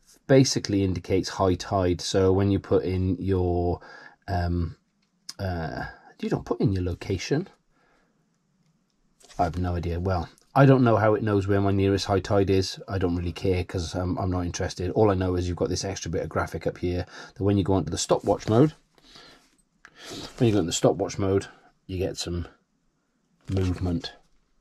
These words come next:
Probably can't see it. I'm not doing a very good job of filming. There we go. You got some movement, you see. So, uh, like the old Casio Royales and the world timers, you've got this little round dial up here, which is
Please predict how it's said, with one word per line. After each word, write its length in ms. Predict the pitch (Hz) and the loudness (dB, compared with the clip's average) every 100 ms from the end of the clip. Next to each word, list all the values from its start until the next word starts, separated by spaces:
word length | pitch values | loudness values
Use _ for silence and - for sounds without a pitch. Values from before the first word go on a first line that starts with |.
| _ - - - - - - | _ -20 -20 -20 -20 -20 -14
Probably 200 | 80 78 | -10 -6
can't 240 | - - | -8 -8
see 160 | - 95 | -2 -2
it. 140 | 76 - | -2 -8
I'm 80 | - | -10
not 120 | 73 | -8
doing 140 | 82 | -6
a 40 | 80 | -4
very 100 | 78 | -6
good 160 | 82 | -8
job 160 | 87 82 | -8 -8
of 80 | 82 | -8
filming. 380 | 87 87 87 87 _ _ _ _ _ _ - | -6 -4 -4 -8 _ _ _ _ _ _ -6
There 100 | 92 | -4
we 120 | 80 | -4
go. 120 | 80 | -4
You 140 | 82 | -4
got 100 | 90 | -4
some 160 | - 87 | -4 -6
movement, 400 | 87 85 87 82 | -4 -4 -4 -8
you 60 | - | -8
see. 240 | 82 85 | -8 -8
So, 300 | - 90 85 _ - - - - - - - - _ - - _ _ _ _ - _ | -6 -8 -8 _ -20 -20 -20 -20 -20 -20 -20 -20 _ -20 -20 _ _ _ _ -20 _
uh, 220 | 101 101 - | -2 0 0
like 300 | 104 117 - | 4 4 4
the 100 | 117 | 2
old 240 | 110 104 - | 2 2 -2
Casio 420 | 104 - 107 101 | -4 0 2 4
Royales 680 | 104 104 104 104 104 92 - | 4 4 4 4 2 0 -6
and 320 | 95 95 92 | -4 -2 0
the 40 | |
world 320 | 90 101 95 | 2 2 2
timers, 520 | - 101 98 101 90 98 | 0 0 2 0 0 -4
you've 160 | 87 | -4
got 220 | 98 - | -2 -2
this 340 | - - - 98 | -4 -8 -10 -6
little 180 | 92 95 | -2 0
round 340 | 92 98 90 | 0 0 0
dial 280 | 95 95 90 | 0 2 0
up 100 | - | -2
here, 380 | 98 98 98 90 | 0 2 4 2
which 240 | 87 - | 0 -4
is 160 | 85 | -8